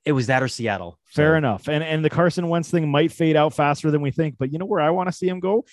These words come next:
Speaker 2: And it's gonna be a
Speaker 1: Hmm.
Speaker 2: long-term plan, the Atlanta Falcons. Re-, let's do Michael Vick two point oh
Speaker 1: Okay.
Speaker 2: in, in Atlanta. And I mean, you got maybe Calvin Ridley comes back. Kyle Pitts, you know, is the guy. And you start building
Speaker 1: I like
Speaker 2: around
Speaker 1: it.
Speaker 2: that offense, right? I, I think he fits in with the Dirty Birds quite well.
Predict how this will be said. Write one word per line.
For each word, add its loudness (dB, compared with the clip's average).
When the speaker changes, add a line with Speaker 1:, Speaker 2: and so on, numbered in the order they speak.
Speaker 2:
And 0
it's -6
gonna 0
be 0
a 6
Speaker 1:
Hmm. 4
Speaker 2:
long-term 2
plan, -4
the -2
Atlanta -4
Falcons. -6
Re-, -6
let's 0
do -2
Michael 2
Vick 2
two 2
point 0
oh 6
Speaker 1:
Okay. 6
Speaker 2:
in, 0
in 2
Atlanta. 2
And 0
I 4
mean, 0
you 0
got 4
maybe 0
Calvin 2
Ridley 2
comes 0
back. 0
Kyle 2
Pitts, -2
you -2
know, 0
is 0
the -2
guy. 2
And 2
you -4
start 0
building 2
Speaker 1:
I 2
like 4
Speaker 2:
around 4
Speaker 1:
it. 0
Speaker 2:
that 0
offense, -2
right? 2
I, 2
I 4
think -2
he 0
fits -2
in 0
with 2
the 0
Dirty 2
Birds -4
quite -4
well. -4